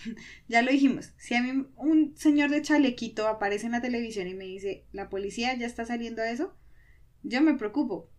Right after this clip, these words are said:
Pero en sociedades donde las autoridades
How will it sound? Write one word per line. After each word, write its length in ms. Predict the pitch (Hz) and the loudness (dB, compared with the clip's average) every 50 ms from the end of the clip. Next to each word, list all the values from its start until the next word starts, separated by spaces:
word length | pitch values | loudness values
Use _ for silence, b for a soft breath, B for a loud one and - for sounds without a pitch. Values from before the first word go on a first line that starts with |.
| _ _ | _ _
Pero 440 | 262 269 262 262 262 247 - - - - | 0 2 2 2 0 -2 -4 -8 -12 -6
en 160 | - 254 269 | -2 0 2
sociedades 440 | 277 277 269 277 269 254 254 254 254 | 2 2 2 4 4 4 4 2 0
donde 220 | 269 269 269 269 | 0 2 2 4
las 200 | 277 285 294 - | 4 2 2 2
autoridades 680 | 294 294 - 277 269 269 247 220 208 208 208 220 220 - | 0 0 0 0 0 0 0 0 0 -2 -4 -6 -8 -10